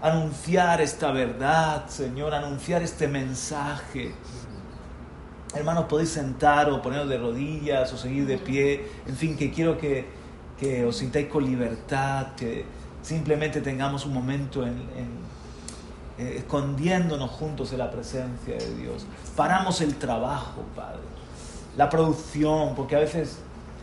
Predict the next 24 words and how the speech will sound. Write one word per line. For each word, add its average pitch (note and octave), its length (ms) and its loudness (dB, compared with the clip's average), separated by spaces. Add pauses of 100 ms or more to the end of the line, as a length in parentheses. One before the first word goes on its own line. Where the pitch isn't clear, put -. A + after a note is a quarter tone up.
(200)
somos D#3+ 260 2
como C#3+ 260 -2
una D3+ 220 2
gran D3 320 2
maquinaria C3 880 -2
que A#2+ 80 -6
está C3+ 200 -4
produciendo C3+ 580 -2
todo B2+ 200 -2
el A#2+ 100 -2
tiempo, C3+ 320 -4
pero D3 140 4
hacemos F#3+ 320 0
un F#3+ 140 2
paréntesis D3 880 0 (1120)
para D3+ 220 8
venir, D#3 680 -2
Padre, B2 400 -2 (1400)
a C3+ 80 -2
ti, F3 580 2
Padre, C3 480 2 (1500)
venir F3+ 420 2
juntos, F#3 840 0
Padre, D3+ 580 6